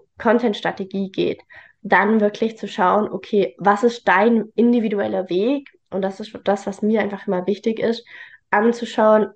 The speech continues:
was sind die individuellen Ziele dieser Person, wie viel Zeit hat die, wie viel Umsatz möchte die machen, ähm, was sind die Gegebenheiten.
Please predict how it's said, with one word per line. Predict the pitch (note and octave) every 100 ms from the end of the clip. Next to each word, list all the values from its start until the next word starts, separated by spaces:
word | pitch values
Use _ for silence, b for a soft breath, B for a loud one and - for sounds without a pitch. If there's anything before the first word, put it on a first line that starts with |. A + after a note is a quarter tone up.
| -
was | G3+ A3 -
sind | B3 A3+
die | A3 G#3 G3
individuellen | G3+ G3+ G3+ G3 G3 F#3 F#3
Ziele | - A#3 A#3+ B3
dieser | A#3+ A#3+ A#3+
Person, | B3 A#3+ A#3+ B3+ C4+ C#4 B B B _
wie | A3+
viel | A3 G#3+
Zeit | - A3+ G#3 G#3 -
hat | G3 -
die, | G3
wie | G#3
viel | -
Umsatz | A3 A#3 G#3+ -
möchte | G#3 G#3
die | G3+
machen, | G3+ G3+ - F#3+ G3 B B B _
ähm, | G#3 G3 F#3+ F#3+ F#3+ F#3+ _ _
was | F#3+ G3+
sind | A3
die | G#3+
Gegebenheiten. | A#3 A#3 B3 A#3+ G#3 G#3 F#3+ F#3 F#3+ F#3 F#3+